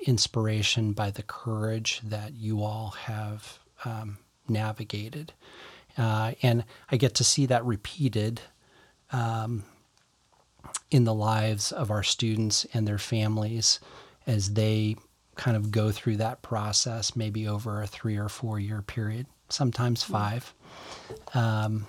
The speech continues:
Speaker 1: if, if they had more extended treatment. But, um, yeah, so as, as a university administrator,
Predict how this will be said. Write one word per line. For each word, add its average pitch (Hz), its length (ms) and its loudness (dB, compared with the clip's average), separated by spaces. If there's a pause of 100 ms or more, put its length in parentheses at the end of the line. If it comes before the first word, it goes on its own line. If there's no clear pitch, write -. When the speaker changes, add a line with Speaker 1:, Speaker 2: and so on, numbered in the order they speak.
(140)
Speaker 1:
if, - 520 0
if 107 220 -4
they 107 120 2
had 104 340 4
more 107 200 2
extended 107 520 0
treatment. 117 800 -2 (120)
But, 110 280 2 (600)
um, 107 520 4 (500)
yeah, 123 240 6
so 120 500 6 (520)
as, 120 400 6
as 120 280 4
a 117 60 4
university 123 760 6
administrator, 113 1080 4